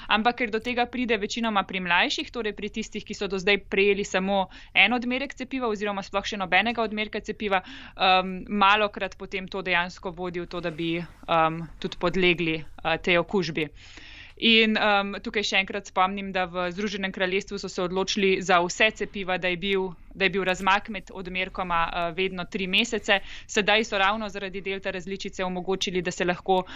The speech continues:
eh, kdor se želi, eh, cepi z drugim odmerkom že po osmih tednih.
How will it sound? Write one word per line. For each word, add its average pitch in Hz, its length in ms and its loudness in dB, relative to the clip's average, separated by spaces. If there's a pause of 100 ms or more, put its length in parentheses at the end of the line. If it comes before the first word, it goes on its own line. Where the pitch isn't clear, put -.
(140)
eh, 180 180 4
kdor 185 300 2
se - 200 0
želi, 185 360 2
eh, 175 280 2
cepi 185 320 0
z 170 80 -6
drugim 175 320 -4
odmerkom 170 520 -2
že 170 160 0
po 175 120 2
osmih 165 440 2
tednih. 160 440 -4